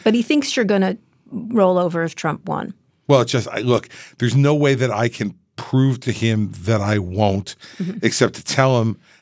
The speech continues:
Speaker 1: Okay.
Speaker 2: that I wouldn't be going through all this right now.
Speaker 1: Yeah.
Speaker 2: Uh, I mean, there's
Speaker 1: He
Speaker 2: no one
Speaker 1: does
Speaker 2: el-
Speaker 1: tend to go back with people he's fought with, though.
Speaker 2: Well,
Speaker 1: Bannon
Speaker 2: that's
Speaker 1: and
Speaker 2: th-,
Speaker 1: others.
Speaker 2: that would be,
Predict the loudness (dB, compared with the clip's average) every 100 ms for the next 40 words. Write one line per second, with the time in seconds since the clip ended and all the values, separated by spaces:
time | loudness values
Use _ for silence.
0 | -6 0 2 2 2 2 0 0 0 0
1 | -2 -4 0 0 0 -2 0 0 0 2
2 | 2 2 -2 -8 _ -6 -6 -8 _ _
3 | _ _ -6 -2 -2 -2 0 2 2 2
4 | -2 -4 -2 2 4 4 2 0 -2 -2
5 | -2 0 0 -2 -6 -8 -8 -6 -6 -6
6 | -6 -2 -2 -2 -10 -10 -8 -6 0 4
7 | 2 0 -6 -6 -8 -6 0 2 2 0
8 | -4 -4 -14